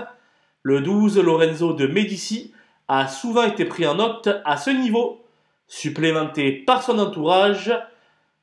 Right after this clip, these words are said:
cela finira bien par payer un jour. Sa candidature m'inspire la plus grande méfiance. Le dix, Sunfast, vient d'effectuer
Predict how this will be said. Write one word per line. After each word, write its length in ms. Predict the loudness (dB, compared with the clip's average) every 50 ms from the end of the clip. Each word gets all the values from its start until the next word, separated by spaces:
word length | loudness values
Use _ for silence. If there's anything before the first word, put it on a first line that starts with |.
| _ _
cela 300 | _ -6 -2 0 0 0
finira 420 | 0 -2 -6 -4 -2 -2 0 0 0
bien 260 | 0 0 0 0 -2 -6 -14 -20 _ _
par 260 | -4 -2 -2 -4 -2
payer 340 | 0 0 2 2 4 2 2
un 40 | 2
jour. 540 | 2 0 0 -2 -2 -6 -12 -16 -18 _ _ _ _ _ _ _ _ _
Sa 280 | -14 -6 -4 -4 -4
candidature 1040 | -4 -4 -2 0 0 2 0 0 0 0 0 0 -2 -6 -4 -4 -2 0 0 0 2
m'inspire 760 | 0 0 -2 -4 -8 -8 -4 -2 0 0 0 0 -2 -2 -4 -10 -18 -20 _ _ -2
la 140 | 0 0 0
plus 240 | -2 -4 -6 -4
grande 320 | -2 2 4 4 4 4 2
méfiance. 720 | 0 -2 0 2 2 4 4 2 0 -2 -6 -4 -4 -4 -4 -4 -6 -12 _ _ _ _ _ _ _ _ -4
Le 160 | -2 -2 0
dix, 400 | 0 0 0 0 0 -2 -6 -8
Sunfast, 800 | -8 0 2 2 2 2 4 4 4 4 4 0 -4 -6 -4 -2 -2 -2 -4 -10 -18 _ _ _ _ _ _
vient 260 | -10 -2 2 2 2 4
d'effectuer 600 | 2 2 2 0 0 -2 0 0 0 0 0